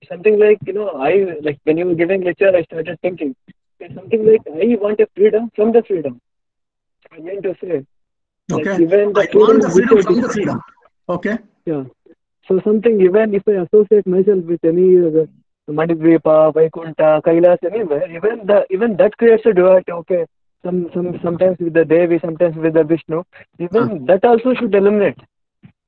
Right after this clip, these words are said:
Speaker 2: Yeah. That's what I say.
Speaker 1: So, like,
Speaker 2: I mean, this Va-, Vaikunta, Swarga, all these, the different worlds, attaining the Samipya, Saropya, Salokya and all, that is told by Vishishtadvaita or, uh, Dvaita,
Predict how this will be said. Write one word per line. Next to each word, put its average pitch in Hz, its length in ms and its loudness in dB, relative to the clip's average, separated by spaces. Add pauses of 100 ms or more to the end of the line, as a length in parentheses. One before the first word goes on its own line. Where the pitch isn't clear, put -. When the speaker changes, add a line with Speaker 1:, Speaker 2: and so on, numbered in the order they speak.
Speaker 2:
Yeah. 226 300 -2 (640)
That's 233 160 -4
what 226 160 -2
I 139 60 -4
say. 208 180 -4
Speaker 1:
So, 185 60 -2
like, 175 560 -4
Speaker 2:
I 143 40 -8
mean, 156 160 -6
this 151 200 -6
Va-, 139 180 -6
Vaikunta, 220 640 -2
Swarga, 170 420 -4
all 190 300 -4
these, 202 200 -4
the 156 220 -8
different 160 400 -4
worlds, 190 440 -2 (220)
attaining 202 460 -4
the 196 80 0
Samipya, 190 640 -4
Saropya, 180 560 -6
Salokya 180 600 -4
and 156 120 -2
all, 135 220 -4 (260)
that 208 160 -2
is - 180 -4
told 247 300 -4
by 240 100 -6
Vishishtadvaita 196 920 -4
or, 190 40 -4
uh, 165 240 -6
Dvaita, 147 500 -4